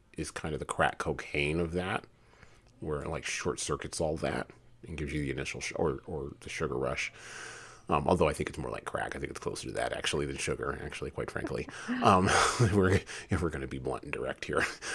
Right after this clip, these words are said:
Speaker 1: Um,
Speaker 2: I've only used one of those, so I'm not sure. <laughs>
Speaker 1: <laughs> Exactly. Um, neither have I, by the way. Well, I mean, sugar, yes, but not, not the crack cocaine. Um, I have no interest in any of that.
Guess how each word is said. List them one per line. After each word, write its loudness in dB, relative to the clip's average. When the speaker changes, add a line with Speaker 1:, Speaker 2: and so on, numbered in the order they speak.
Speaker 1:
Um, 10
Speaker 2:
I've 8
only 2
used 2
one 10
of 4
those, 8
so 6
I'm 10
not 12
sure. 12
<laughs> 2
Speaker 1:
<laughs> -
Exactly. 12
Um, 12
neither 12
have 12
I, 12
by 6
the 2
way. 2
Well, 12
I 8
mean, 2
sugar, -2
yes, -4
but 2
not, 0
not 0
the -6
crack 2
cocaine. -4
Um, 8
I 8
have 12
no 10
interest 4
in 4
any 6
of 4
that. 6